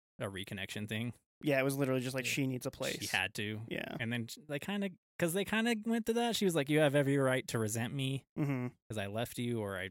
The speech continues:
Speaker 1: fucked up. Like, I don't really know. They don't tell you."
Speaker 2: Yeah.
Speaker 1: Um,
Speaker 3: Yeah. I mean, it's mostly implied she le-, 'cause, like, she talked about how she left and then, like, her father died
Speaker 1: Mm-hmm.
Speaker 3: a couple years ago, and that's when she moved back in after that.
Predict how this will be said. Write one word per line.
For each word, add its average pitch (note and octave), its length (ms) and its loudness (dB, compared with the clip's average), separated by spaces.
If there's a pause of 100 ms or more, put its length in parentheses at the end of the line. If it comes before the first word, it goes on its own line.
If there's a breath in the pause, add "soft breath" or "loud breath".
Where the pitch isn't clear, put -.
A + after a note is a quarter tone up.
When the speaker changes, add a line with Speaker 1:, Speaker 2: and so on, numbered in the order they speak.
Speaker 1:
fucked - 260 -8
up. G2+ 180 -6
Like, F#2 120 -10
I F#2 60 -8
don't F2+ 120 -10
really F#2 160 -10
know. G2+ 280 -4
They G2 100 -6
don't G2 160 -10
tell G2 160 -6
you." G2+ 200 -6 (420)
Speaker 2:
Yeah. B2+ 280 0
Speaker 1:
Um, A2 240 -8
Speaker 3:
Yeah. F#2 80 -12 (640)
I D3+ 60 0
mean, D#3 160 0 (100)
it's D#3+ 300 -2
mostly A3+ 440 -2
implied C4 300 -4
she B3+ 120 -4
le-, B3 160 -4
'cause, F3 220 0
like, D3+ 260 2 (580)
she A#3 160 2
talked G3+ 240 8
about D3+ 360 6
how B2+ 520 4 (100)
she C3+ 240 -2
left B2+ 380 0
and A#2 200 -4
then, A#2 140 -4
like, G#2+ 300 -4 (540)
her B2+ 100 2
father B2+ 360 4
died A2 720 2 (160)
Speaker 1:
Mm-hmm. G#2+ 200 -8 (120)
Speaker 3:
a A#2+ 60 -8
couple A2+ 260 -4
years G#2+ 200 -2
ago, G#2+ 160 -2
and G#2+ 140 -4
that's A2 200 -2
when A2+ 140 -6
she A2+ 160 -4
moved G#2 240 -8
back G2+ 260 -4
in G#2 240 -8
after G2 460 -6
that. A2 340 -6